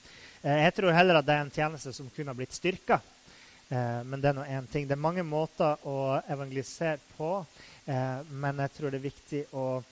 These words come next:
ha et åpent hjerte, å ha åpne øyne, og se etter en åpen dør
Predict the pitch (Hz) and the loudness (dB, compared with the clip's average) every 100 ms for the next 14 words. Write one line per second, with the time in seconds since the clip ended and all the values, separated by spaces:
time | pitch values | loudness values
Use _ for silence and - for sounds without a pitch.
0 | - - - 131 - 156 151 151 139 139 | -20 -10 -4 -4 -2 -8 -8 -8 -6 -6
1 | - 170 123 107 123 151 147 - 156 127 | -6 -8 -8 -8 -6 -4 -6 -6 -10 -4
2 | 131 147 131 - - - - - 127 - | -2 -2 -4 -12 -20 -20 -20 -16 -12 -12
3 | - 156 135 120 127 127 - 143 151 - | -6 -2 -2 -2 -6 -8 -6 -6 -6 -6
4 | 156 127 110 151 180 160 | -8 -6 -4 -2 -2 -4